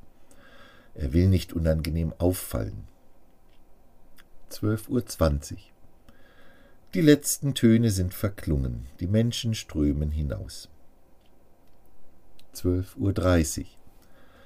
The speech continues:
Herr K. hat einen Kaffee bekommen für siebzig Cent.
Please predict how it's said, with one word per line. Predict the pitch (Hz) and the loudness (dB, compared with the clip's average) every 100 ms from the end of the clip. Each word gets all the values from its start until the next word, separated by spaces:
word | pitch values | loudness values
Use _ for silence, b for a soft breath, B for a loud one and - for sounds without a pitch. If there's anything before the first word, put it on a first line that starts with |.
| b b | b b
Herr | - 170 | 6 6
K. | 170 - 101 113 107 | 6 4 6 6 4
hat | - | 0
einen | - 90 92 - | 0 0 0 0
Kaffee | 90 - 82 | -2 4 2
bekommen | 71 - 71 60 | 2 -6 -8 -8
für | - 135 | -4 -2
siebzig | 151 180 - - - | -2 -4 -4 -4 -4
Cent. | - 55 - | -4 -4 -6